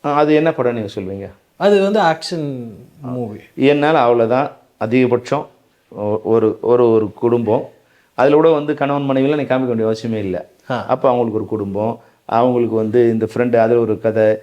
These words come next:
Speaker 1: இவங்க ஃப்ரெண்டு, ஃப்ரெண்டு போய் செத்துட்டாரு. இதெல்லாம் வந்து ஒரு கமர்ஷியல் ஐட்டம். இதெல்லாம் என்னால மேக்ஸிமம் அவ்வளவுதான் ஒட்ட வைக்க முடியும்.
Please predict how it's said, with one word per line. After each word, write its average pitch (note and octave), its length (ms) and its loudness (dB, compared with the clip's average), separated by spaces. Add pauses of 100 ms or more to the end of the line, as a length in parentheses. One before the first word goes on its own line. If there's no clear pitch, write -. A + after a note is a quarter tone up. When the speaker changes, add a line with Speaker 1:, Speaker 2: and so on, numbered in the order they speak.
(180)
Speaker 1:
இவங்க A#2+ 320 2
ஃப்ரெண்டு, A#2 580 0
ஃப்ரெண்டு A#2 200 -2
போய் A2 160 -4
செத்துட்டாரு. G#2+ 560 -4 (240)
இதெல்லாம் D#3 420 2
வந்து D3 180 -2
ஒரு C#3+ 160 2
கமர்ஷியல் C#3 440 -4
ஐட்டம். F#2 300 -6
இதெல்லாம் F#2 320 -10
என்னால D#3 480 0 (260)
மேக்ஸிமம் F3 460 0
அவ்வளவுதான் D3+ 360 2
ஒட்ட C3 180 0
வைக்க A#2+ 160 -2
முடியும். F2+ 240 -12